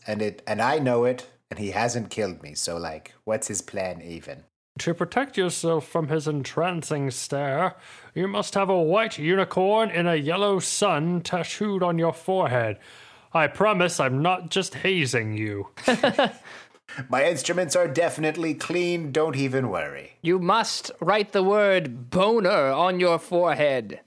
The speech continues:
Speaker 3: Yeah, I know, it's, <laughs> it sounds crazy, but I'm telling, it's magic. What are you gonna do?
Speaker 2: You must have all your bones removed. It's the only way to fight him.
Speaker 1: You can earn them back easily in installments.
Speaker 2: He's an osteokinetic, so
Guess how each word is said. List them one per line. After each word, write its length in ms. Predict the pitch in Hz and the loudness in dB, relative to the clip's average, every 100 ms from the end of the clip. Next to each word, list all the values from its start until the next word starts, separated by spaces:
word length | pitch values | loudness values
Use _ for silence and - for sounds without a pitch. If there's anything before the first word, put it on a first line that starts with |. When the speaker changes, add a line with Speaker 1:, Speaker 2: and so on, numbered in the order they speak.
| - | -6
Speaker 3:
Yeah, 160 | - 175 | 0 4
I 160 | 185 | 4
know, 320 | 190 202 185 151 | 4 4 6 4
it's, 300 | 156 147 127 | 2 0 0
<laughs> 20 | |
it 200 | 160 170 | 0 0
sounds 560 | - 190 226 240 233 | 2 4 4 2 0
crazy, 540 | - 247 269 226 170 143 | 0 2 4 2 2 2
but 300 | 131 170 - | 0 -2 -2
I'm 220 | 160 170 | -2 0
telling, 320 | 165 190 214 214 | 2 2 2 2
it's 200 | 226 - | -2 2
magic. 480 | 175 165 160 143 - | 2 2 0 -2 2
What 180 | 247 | 2
are 40 | 247 | 4
you 160 | 175 | 2
gonna 220 | 170 226 226 | 2 0 2
do? 400 | 233 262 240 151 | 2 2 2 2
Speaker 2:
You 100 | 151 | 2
must 320 | 165 226 - | 4 4 2
have 160 | 170 160 | 0 2
all 240 | 151 196 | 2 2
your 160 | 214 202 | 2 0
bones 720 | - - 165 220 208 196 180 | -2 -2 0 2 2 0 0
removed. 640 | 208 190 180 226 135 110 | 0 2 0 2 0 -2
It's 220 | 156 170 - | -6 -6 -2
the 140 | 156 | 0
only 280 | 196 202 170 | 2 2 2
way 240 | 147 165 | 2 2
to 140 | 175 190 | 2 0
fight 300 | - 208 - | 2 0 0
him. 340 | 127 113 107 101 _ | -2 -2 -8 -12 _
Speaker 1:
You 200 | 127 123 | -4 -2
can 200 | 139 135 | 0 0
earn 180 | 131 170 | 2 0
them 180 | 170 175 | 0 0
back 280 | 180 190 - | 2 2 0
easily 640 | 143 226 247 196 123 104 | -4 -2 0 0 0 0
in 80 | 110 | 0
installments. 920 | 131 123 - 131 175 175 104 82 - | 0 0 -2 0 0 0 -2 -4 -2
Speaker 2:
He's 220 | 190 185 | 0 2
an 80 | 175 | 0
osteokinetic, 1200 | 170 196 - 170 175 185 185 190 185 208 131 - | 2 0 0 -2 2 0 0 0 2 2 -2 -4
so 400 | - 156 139 139 | -2 2 2 0